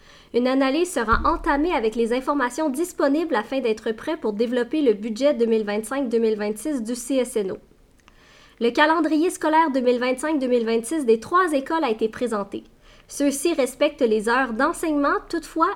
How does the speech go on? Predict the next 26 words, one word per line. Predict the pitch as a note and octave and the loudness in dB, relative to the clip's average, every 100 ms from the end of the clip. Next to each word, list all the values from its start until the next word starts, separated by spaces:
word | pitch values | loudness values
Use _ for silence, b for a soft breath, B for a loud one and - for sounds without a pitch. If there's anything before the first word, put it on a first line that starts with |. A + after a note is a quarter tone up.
| - | -4
ils | A#3 | -4
diffèrent, | G3+ B3+ C#4 C#4+ D#4 D#4+ - | -2 -2 0 2 2 0 -4
notamment | A3+ C4+ C#4 C4+ D4+ | -2 -2 0 2 0
pour | D#4+ A#3 | -2 -6
certains | - C4+ D#4+ D#4+ | -4 -4 -4 -4
congés | C4+ A#3+ A3+ D#4 A#3 | -2 -2 -2 -2 -2
et | |
jours | A3 B3+ C4+ | -2 -2 -4
pédagogiques. | C#4 A#3 A3+ G3+ F#3+ F#3+ - - b b b b | -4 -2 -2 -2 -4 -8 -10 -20 b b b b
Les | A3+ | -2
calendriers | A#3+ B3+ C4 A#3+ B3+ C4+ | 2 2 2 0 0 -2
scolaires | C4+ B3+ C4 D4+ | -2 0 0 0
de | A#3+ | 2
l'École | A3+ A3+ C4 B3+ | 2 0 0 0
Nouvelle | A#3+ A#3+ A#3+ | 0 0 -2
Frontière | - A#3 A#3 C#4 C#4 | -4 -6 -2 -4 0
et | |
l'École | A#3 A3 C#4 C#4 | -2 -2 0 -2
des | A3 | -2
Quatre | A3 C#4 C#4 B3+ | -2 -4 -4 -4
Vents | A3 C#4 - B B | -2 -4 -4 B B
ont | A3+ | -4
été | A#3 A3+ C4+ - | -2 -2 -2 0
adoptés | E4 D4 C#4 - E4+ F4 | 2 2 0 -4 -4 -2
comme | - F#4 | -2 -2
présentés. | - D4 A#3+ G3+ - | 0 -2 0 -2 -6